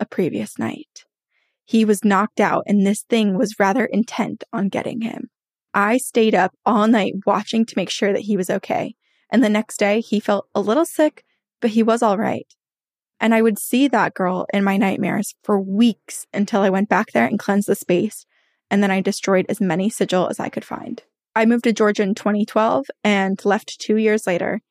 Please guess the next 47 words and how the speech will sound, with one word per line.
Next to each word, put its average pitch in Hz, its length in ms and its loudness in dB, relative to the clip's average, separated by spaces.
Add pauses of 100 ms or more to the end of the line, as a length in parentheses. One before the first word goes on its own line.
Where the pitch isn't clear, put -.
(360)
The 220 80 4
house 233 220 2
I 233 80 2
lived 208 280 2
in 214 220 2
was 190 160 -2
also 202 280 0
my 196 240 -2
ex's, 208 500 -2
whose 226 300 2
entire 254 460 0
family 202 320 0
was 208 120 -4
gifted. 214 420 -4 (340)
So 269 120 2
this 285 160 2
is 269 100 -4
a 262 60 4
whole 277 300 2
other 226 200 4
chapter - 340 -2
of 185 80 -6
stories, - 320 -6
basically. - 540 -10 (480)
When 240 140 4
you 240 80 6
have 254 220 2
one 311 160 2
sensitive, 196 720 -2
they 196 100 2
can - 160 -2
act - 240 -8
as - 140 -6
a - 40 -10
beacon. - 480 -8 (440)
When 214 160 4
you 220 60 4
have 220 160 0
one 196 160 -2
beacon 240 320 2
in 180 100 -2
a 180 40 -2
place, - 300 0
that's - 240 -4
easier - 260 -8
to - 80 -8
handle. - 400 -4